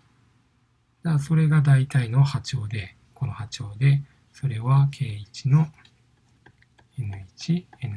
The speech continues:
二の二乗、サイン、二乗シータ、二引く一の、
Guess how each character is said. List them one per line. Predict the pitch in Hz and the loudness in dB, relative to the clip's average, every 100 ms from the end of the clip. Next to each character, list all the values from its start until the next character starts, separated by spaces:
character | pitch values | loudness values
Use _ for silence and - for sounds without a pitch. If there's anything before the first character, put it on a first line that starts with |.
| 101 | -10
二 | 107 | -4
の | 123 156 - _ | 0 0 -2 _
二 | 120 | -10
乗、 | - - 110 143 170 _ _ _ - - - | -10 -12 -4 -2 -2 _ _ _ -20 -20 -16
サ | - 107 | -10 -8
イ | 104 | -4
ン、 | 117 151 - - | 0 0 0 -12
二 | - | -12
乗 | 104 101 104 | -10 -12 -12
シ | - 104 101 - | -14 -14 -16 -16
ー | |
タ、 | 110 123 170 - _ _ _ _ - | -6 -4 -4 -6 _ _ _ _ -10
二 | 107 | -10
引 | 101 - | -12 -14
く | - | -12
一 | 101 - - _ _ _ _ 165 | -12 -14 -18 _ _ _ _ -4
の、 | 175 | -4